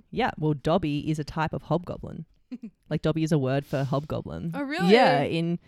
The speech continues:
Speaker 1: so apparently in Yorkshire and, um, Lancaster, it's, the word for hobgoblin is Dobby. And
Speaker 2: Hmm.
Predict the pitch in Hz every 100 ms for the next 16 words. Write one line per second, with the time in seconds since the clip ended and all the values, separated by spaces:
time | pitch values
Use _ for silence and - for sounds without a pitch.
0 | _ - 175 170 151 175 175 156 147 160
1 | - 180 170 175 - 151 143 - 131 143
2 | 151 139 143 151 147 135 156 - 165 -
3 | 143 143 143 143 147 139 - 131 135 -
4 | 143 - 131 - - - 156 143 135 147
5 | - 311 480 659 523 220